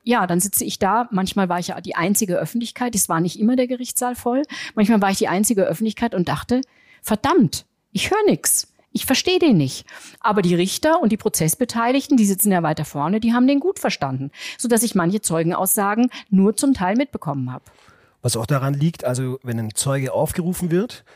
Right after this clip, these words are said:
Speaker 2: der dann aussagt, der sitzt mit dem Rücken zur Presse, mit dem Rücken,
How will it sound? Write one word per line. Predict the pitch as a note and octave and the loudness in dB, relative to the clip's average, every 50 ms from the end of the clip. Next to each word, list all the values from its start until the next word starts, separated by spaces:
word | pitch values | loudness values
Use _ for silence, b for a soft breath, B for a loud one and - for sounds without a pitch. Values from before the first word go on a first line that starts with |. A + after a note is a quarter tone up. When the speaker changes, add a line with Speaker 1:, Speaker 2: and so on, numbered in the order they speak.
| b b b b b _ - | b b b b b _ -2
Speaker 2:
der | C#3 C3+ C3 | -2 0 0
dann | C3 C3 B2+ B2+ B2+ B2 - - | 0 -2 -2 -2 -4 -6 -4 -4
aussagt, | G#2+ B2 D#3 F3+ - - F#3 F3 F3+ G#3 A#3 - - b b b b b b - | -2 0 0 0 2 2 2 2 0 0 -4 -6 -12 b b b b b b -4
der | B2+ | -2
sitzt | A2+ B2 D#3+ - - - | 0 0 0 -2 -2 -2
mit | C#3+ C3+ - | -4 -4 -2
dem | C3 | -4
Rücken | C3 - C#3 E3 - - E3 D#3 | -4 -2 -2 -2 -2 -2 -4 -4
zur | - - C3+ C3 | -2 -2 -4 -4
Presse, | - - - E3 - - A#3 A#3+ C4+ C4+ A#3+ G#3 | -2 -2 -2 0 0 0 0 0 -2 -4 -6 -8
mit | F3 C3 B2+ G#2 | -6 -6 -4 -2
dem | B2+ B2 | -2 -2
Rücken, | A#2 B2+ C#3 - - | -2 -4 -6 -6 -8